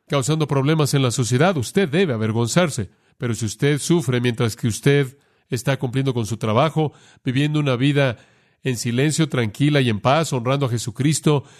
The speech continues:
siendo el mejor ciudadano que usted puede ser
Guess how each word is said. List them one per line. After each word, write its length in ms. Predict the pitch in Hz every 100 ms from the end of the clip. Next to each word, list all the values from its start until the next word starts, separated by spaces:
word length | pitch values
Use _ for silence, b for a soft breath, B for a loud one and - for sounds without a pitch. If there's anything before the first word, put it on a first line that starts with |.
| B
siendo 320 | - 151 147
el 60 | 135
mejor 460 | 120 - 135 147
ciudadano 440 | 135 135 120 143 143
que 100 | 117
usted 300 | - 139 139
puede 320 | 143 139 113
ser 400 | - 143 160 143